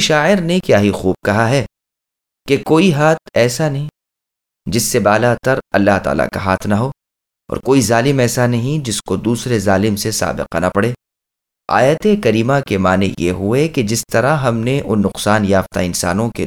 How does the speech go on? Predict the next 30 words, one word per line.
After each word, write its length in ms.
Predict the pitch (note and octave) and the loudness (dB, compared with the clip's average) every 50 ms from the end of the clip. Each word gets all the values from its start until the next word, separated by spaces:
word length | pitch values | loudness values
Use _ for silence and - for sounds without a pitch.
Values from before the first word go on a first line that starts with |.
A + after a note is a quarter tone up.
| B1+ - | -2 0
دوست 300 | F#2 G#2+ A#2+ A#2+ - - _ _ _ _ _ _ _ _ _ - | 2 2 2 0 -4 -10 _ _ _ _ _ _ _ _ _ -4
ان 140 | - B2+ A#2+ | -4 -2 0
کے 100 | C#3 C3 | 0 2
بہکانے 480 | A#2 A#2 A#2 A2 B2 B2 C3 D3 D#3 C#3 | 2 2 0 2 0 0 0 2 0 2
والے 280 | B2 A#2+ A#2+ B2+ C3 | 2 2 2 2 0
جن 220 | A#2+ G#2 A2 G#2 G#2 | 0 0 2 2 2
و 100 | G2 F#2+ | 2 0
شیاطین 500 | F#2+ G2+ F2+ F#2 F2 - - G2+ G2+ G2+ | 0 0 0 0 0 -2 -2 -2 -2 -2
کو 160 | G#2 F#2+ E2 | 0 -2 -2
بنا 220 | - D2+ C2+ - - - | -2 -2 -2 -4 -6 -4
دیا، 220 | D2+ F2 G#2 B2+ C#3 - _ _ _ _ _ _ _ _ - | -2 -2 -2 -2 -2 -6 _ _ _ _ _ _ _ _ -6
اسی 240 | - A2+ - E3+ E3+ - | -4 -2 0 0 -2 0
طرح 200 | - E3 F3+ F3+ | 0 0 0 0
ظالموں 500 | D#3+ B2 A2 A2 G#2+ A2+ B2+ C3 C#3 C#3 | 0 2 2 2 4 2 0 0 0 0
میں 140 | C#3 C#3 B2+ A#2+ | 0 0 -2 -2
سے 180 | A#2+ C#3 C3 G#2 F2+ | -2 -2 -2 -2 0
بعض 300 | G2 G2 A2+ C3 C#3+ - - | 0 0 2 2 0 -2 -2
کو 100 | - A#2+ | -2 -2
بعض 300 | F#2 F#2+ G2 G#2+ A2 - | 0 2 2 2 0 0
کا 100 | - F2+ | -2 -4
ولی 260 | D2 C2+ E2 D#2+ C#2+ D#2+ | -2 -2 -2 -2 -2 -2
بنا 220 | - F2+ F#2+ G2 G2 G#2 | 0 0 2 2 2 2
دیتے 280 | A2 G#2+ - C#3 D3 D#3 _ _ _ _ _ _ _ _ - | 0 0 0 -2 -4 -4 _ _ _ _ _ _ _ _ -2
اور 120 | A2+ A2 E2+ D#2+ | 0 0 2 0
بعض 300 | A2 A2+ B2+ C#3+ C#3 A#2+ | 0 2 2 0 0 -2
بعض 280 | F#2+ F#2+ G2+ A2+ A#2 - | 0 0 2 2 2 0
سے 180 | - - - G2 F#2+ | -2 -2 -2 -2 0
ہلاک 260 | G2 F#2+ F2+ E2 - - - - | 0 0 0 0 -2 -6 -4 -6
ہوتے 240 | F2 - A2+ G2+ F#2 | -4 0 0 0 2
ہیں 160 | G2+ G#2 | 2 0